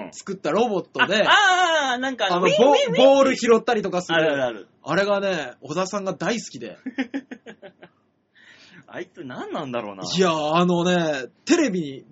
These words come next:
Speaker 2: あの、何？ディーブイディーじゃなくてハードディスクか。
Speaker 1: うん。
Speaker 2: ハードディスクに撮ってある、
Speaker 1: え、
Speaker 2: ロ-、
Speaker 1: そこまで？
Speaker 2: ロボット高専大会があって、
Speaker 1: うん。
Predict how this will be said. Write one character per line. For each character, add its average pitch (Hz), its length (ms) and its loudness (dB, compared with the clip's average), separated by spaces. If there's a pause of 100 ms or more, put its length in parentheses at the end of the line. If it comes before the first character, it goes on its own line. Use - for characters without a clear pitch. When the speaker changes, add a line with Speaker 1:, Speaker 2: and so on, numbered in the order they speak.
(120)
Speaker 2:
あ 147 140 -6
の、 131 540 -10
何？ 165 260 -6
デ 180 380 -10
ィ 233 80 -4
ー 240 40 -6
ブ 247 120 -6
イ 233 40 -6
デ 226 80 -6
ィ - 40 -6
ー - 20 -8
じ 185 80 -4
ゃ - 20 -4
な 156 100 -4
く - 40 -14
て - 80 -14
ハ 311 200 6
ー - 20 -2
ド 302 80 -4
デ 294 60 -4
ィ - 40 -6
ス - 80 -14
ク - 140 -20
か。 - 180 -12
Speaker 1:
う 151 80 -8
ん。 123 300 -8
Speaker 2:
ハ 233 160 0
ー - 20 0
ド 285 80 -2
デ 262 80 -6
ィ 262 40 -6
ス - 80 -12
ク 208 80 -8
に 156 100 -10
撮 208 140 -8
っ - 40 -18
て 156 100 -6
あ 123 80 -6
る、 120 300 -10
Speaker 1:
え、 - 80 2
Speaker 2:
ロ-、 - 160 4
Speaker 1:
そ 214 60 2
こ 370 160 4
ま 370 160 10
で？ 208 80 4 (160)
Speaker 2:
ロ 196 120 6
ボ 277 120 4
ッ - 60 -2
ト 302 120 0
高 269 220 -2
専 269 180 -2
大 185 180 0
会 131 180 -6
が 127 120 -8
あ 139 60 -8
っ - 40 -20
て、 - 160 -18
Speaker 1:
う 104 140 -12
ん。 107 220 -8